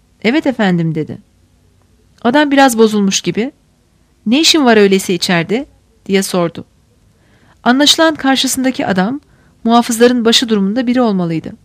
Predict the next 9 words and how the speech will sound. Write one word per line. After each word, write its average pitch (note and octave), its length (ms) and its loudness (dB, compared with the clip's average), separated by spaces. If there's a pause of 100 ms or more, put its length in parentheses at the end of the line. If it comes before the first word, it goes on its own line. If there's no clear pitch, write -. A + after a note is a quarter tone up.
(720)
Selim B3+ 380 2
elinden A#3 440 2
geldiği G#3+ 300 2
kadar C4+ 280 0
sesinin A3+ 420 -2
titremesine G3+ 600 -2
mani G3 320 0
olmaya F3+ 240 -2
çalışarak, F#3 600 -4